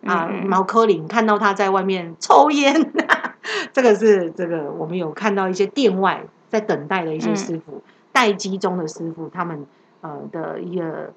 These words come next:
Speaker 1: 常常被看到的样子。那我自己最长，在店里面最长的时间哦，我大概跟露露老师一样，但是因为我一直都有斜杠，所以基本上十一个小时，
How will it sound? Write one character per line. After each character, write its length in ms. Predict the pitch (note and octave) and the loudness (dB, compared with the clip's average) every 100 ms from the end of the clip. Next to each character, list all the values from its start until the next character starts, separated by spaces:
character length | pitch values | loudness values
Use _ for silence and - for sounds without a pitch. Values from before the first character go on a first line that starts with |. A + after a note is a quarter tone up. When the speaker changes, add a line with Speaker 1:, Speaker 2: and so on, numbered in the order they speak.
| _ _ _ - | _ _ _ -2
Speaker 1:
常 180 | F#3+ G3+ | 0 2
常 200 | F#3 F#3 | 2 0
被 80 | |
看 200 | F#3 F#3+ | -2 -4
到 140 | E3+ D#3 | -4 -6
的 80 | D3+ | -6
样 340 | E3 D3 C#3+ | -8 -8 -12
子。 200 | - F#3 | -16 -8
那 260 | A3 B3+ - - | -2 -2 -4 2
我 180 | A#3 G3 | 6 6
自 180 | E4 F4+ | 4 -6
己 140 | F#3+ | -6
最 260 | - G#3 E3 | 0 0 0
长， 240 | E3 C#3+ - | -8 -12 -10
在 140 | F3+ | -10
店 240 | F3+ G3+ | -4 -4
里 40 | D3 | -4
面 220 | D3 F3 D#3 | -10 -12 -8
最 240 | - - | -4 -4
长 200 | - - - | -6 -16 -16
的 120 | - | -18
时 200 | - - - | -16 -18 -14
间 160 | - - | -12 -12
哦， 40 | - _ _ _ _ _ _ _ _ | -18 _ _ _ _ _ _ _ _
我 100 | G#3+ | 2
大 100 | C4 | 2
概 100 | C#4+ | 2
跟 240 | A#3+ A#3+ | 2 4
露 80 | A3+ | 6
露 100 | G3+ | 6
老 140 | E3 D3 | 4 -4
师 140 | F3+ | -8
一 180 | D#3+ D3+ | -10 -8
样， 220 | E3 D3+ | -8 -4
但 100 | G3+ | 0
是 100 | G#3+ | 2
因 100 | G#3 | 2
为 120 | G#3 G3 - - | 2 -2 -12 -4
我 120 | E3+ | 0
一 100 | A#3+ | 0
直 80 | F#3+ | 0
都 140 | F#3 | -2
有 100 | E3+ | -2
斜 260 | C#3+ D#3+ D3+ | -4 -8 -6
杠， 280 | F3+ D#3 D3 | -4 -4 -2
所 140 | A3 | 0
以 120 | G#3+ G#3+ - _ | 0 -2 -18 _
基 140 | F4 | 0
本 180 | D#4+ G3 | 2 2
上 260 | B3 G3+ - _ - | 2 0 -2 _ -16
十 380 | - - A#3 | -8 0 0
一 280 | A#3+ C4+ D4 | 0 0 0
个 220 | A#3 A3 | 2 2
小 260 | F#3+ G3 D3 | 2 0 -2
时， 400 | - - E3 D#3 | -6 -16 -16 -16